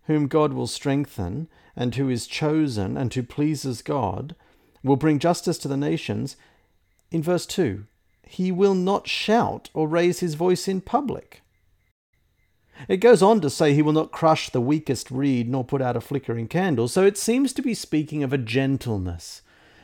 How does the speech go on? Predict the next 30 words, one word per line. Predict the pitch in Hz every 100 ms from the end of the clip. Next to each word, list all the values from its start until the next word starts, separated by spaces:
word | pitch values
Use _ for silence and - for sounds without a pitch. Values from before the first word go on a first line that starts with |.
| _
Maybe | 165 202 196
that's | 151 170
all | 160
there | 139 139
is | 180 101 -
to | - 180
it, | - 139
but | 151 147 - - _ _ _
f-, | - - 269 208
coming | 208 349 370
in | - 170
the | 165
context | - 170 151 135 -
of | 139
a | 127
book | 151 160 127
of | 107
prophecies | - 165 - 143 131 127
that | 127
are | 110 -
proclaimed | 120 - 160 151 156 151 147 120
and, | 113 110 - - - -
and | 120 113 -
oracles | 160 175 170 - 156 151 -
that | 127
have | 120
been | 135 131
delivered | 120 127 139 127
to | 117
nations, | 110 123 160 165 - 147 143 143 -